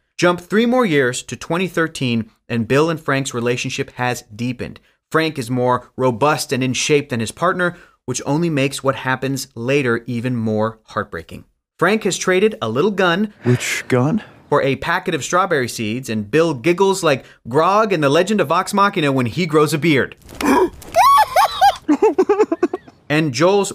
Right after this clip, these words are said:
Speaker 1: previous warning of raiders in the night comes true. Frank wakes up alone to find a group of raiders attacking their town, getting roasted and fried by the fence. Bill gets shot here,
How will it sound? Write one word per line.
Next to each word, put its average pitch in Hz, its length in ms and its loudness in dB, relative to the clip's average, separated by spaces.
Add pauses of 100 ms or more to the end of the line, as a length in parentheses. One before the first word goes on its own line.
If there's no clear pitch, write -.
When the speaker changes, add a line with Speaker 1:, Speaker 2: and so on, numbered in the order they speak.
Speaker 1:
previous 240 540 0
warning 110 480 -2 (160)
of 101 280 -4
raiders 170 360 2
in 202 100 0
the 202 80 0
night 202 360 0 (260)
comes 110 400 -4
true. 113 460 -4 (260)
Frank 175 320 -2
wakes 180 280 0
up 160 120 0
alone 131 380 0
to 120 100 -8
find 120 220 -4
a 110 40 0
group 135 240 -4
of 131 120 -4
raiders 120 340 0
attacking 139 560 -6
their 135 140 -2
town, 101 380 -6 (180)
getting 120 260 -2
roasted 160 540 0
and 107 160 -4
fried 135 360 -2
by 127 140 -2
the 113 80 -6
fence. - 440 -10 (260)
Bill 208 140 6
gets 226 200 0
shot 226 360 0
here, 101 360 -4